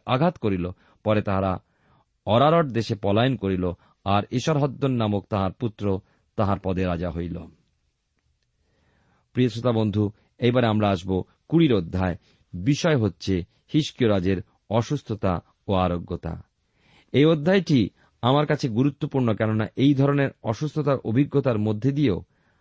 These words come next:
আমরা সকলে যাই এবং আমিও গেছি। স্মরণে রাখবেন, হিজকিয় রাজা ছিলেন এক অভূতপূর্ব রাজা। দাউদের পর তার মতো আর কেউ ছিল না। তিনি তার পিতা দাউদের কর্মানুসারে সকল কর্ম করেছিলেন,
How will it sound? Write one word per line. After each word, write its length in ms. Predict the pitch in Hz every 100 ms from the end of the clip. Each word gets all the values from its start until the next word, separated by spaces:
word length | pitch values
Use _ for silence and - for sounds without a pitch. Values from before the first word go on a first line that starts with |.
| _ _
আমরা 200 | 98 98
সকলে 400 | - 127 - 123
যাই 280 | 98 110 107
এবং 200 | 95 92
আমিও 300 | 92 104 107
গেছি। 400 | 87 78 - 85 - _ _ _ - _ -
স্মরণে 400 | - 160 170 202
রাখবেন, 300 | 208 175 175
হিজকিয় 360 | 139 - 180 160
রাজা 160 | 147
ছিলেন 260 | 139 143 139 -
এক 220 | 110 - -
অভূতপূর্ব 560 | 117 147 170 151 123 110
রাজা। 520 | 98 85 98 82 - _ _ _ _ _ -
দাউদের 460 | 113 127 139 139
পর 240 | - 117 107
তার 260 | 120 117
মতো 280 | 117 107 113 -
আর 220 | 107 113
কেউ 180 | 123 107
ছিল 280 | - 95
না। 260 | 90 82 82 _ _ _ _ -
তিনি 200 | 123 117
তার 200 | 113 107
পিতা 240 | 107 110
দাউদের 520 | 87 107 113 110 104 - _ _ -
কর্মানুসারে 800 | 117 120 127 135 127 123 101
সকল 420 | 98 123 - 185 165
কর্ম 300 | 113 104 92
করেছিলেন, 580 | 95 90 - 90 87